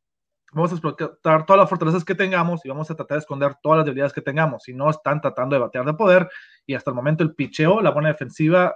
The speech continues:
y el bateo de corrido y todas las pequeñitas cosas que puedan hacer, la están haciendo, y hasta el momento los tiene a un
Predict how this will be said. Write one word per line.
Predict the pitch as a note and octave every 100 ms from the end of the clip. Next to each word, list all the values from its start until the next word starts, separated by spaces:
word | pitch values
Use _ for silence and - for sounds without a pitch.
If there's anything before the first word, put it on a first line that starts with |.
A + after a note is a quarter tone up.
| -
y | C3
el |
bateo | A#2 - D#3+
de |
corrido | D3 C3+ D#3+ F3+
y | D#3
todas | D3+ F#3+ G#3+
las | -
pequeñitas | F3 E3+ D#3+ E3+
cosas | F3 E3
que | D#3+
puedan | D#3+ D#3+ D3
hacer, | - D#3+ D#3+ - - _
la | C#3
están | A#2+ -
haciendo, | D3+ C#3+ D3+ D3 F3
y |
hasta | D#3 C3
el |
momento | C3 D3+ E3+
los | D3+
tiene | - D3+ D#3+ -
a | B2 B2+ -
un | D#3+ G3+ A#3+